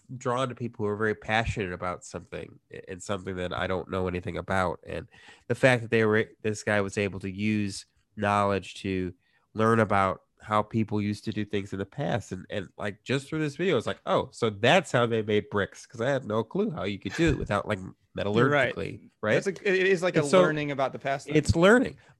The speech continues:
Speaker 1: but that's as far as it goes for me. Because, uh, Robert, you said, "Oh, I,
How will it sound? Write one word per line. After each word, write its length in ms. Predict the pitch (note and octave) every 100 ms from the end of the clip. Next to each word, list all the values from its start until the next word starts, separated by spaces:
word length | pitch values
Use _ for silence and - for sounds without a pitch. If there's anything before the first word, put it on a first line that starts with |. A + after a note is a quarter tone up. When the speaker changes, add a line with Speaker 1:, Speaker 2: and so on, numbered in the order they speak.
| -
Speaker 1:
but 200 | C#3+ C#3
that's 220 | F3 F3+
as 120 | F3+
far 280 | - C#3+ C#3+
as 120 | C3+
it 60 | C3+
goes 320 | C3 B2 A#2+
for 140 | -
me. 200 | A2 - - - _ _
Because, 600 | C3 C3 D3 C#3 C3 - _ _ _
uh, 400 | C#3 C3+ C3 B2 - -
Robert, 520 | D3+ E3+ E3+ C#3 - _ _ -
you 360 | G#2+ A#2+ D3
said, 180 | E3+ F3+
"Oh, 160 | D#3+ F3
I, 160 | D#3+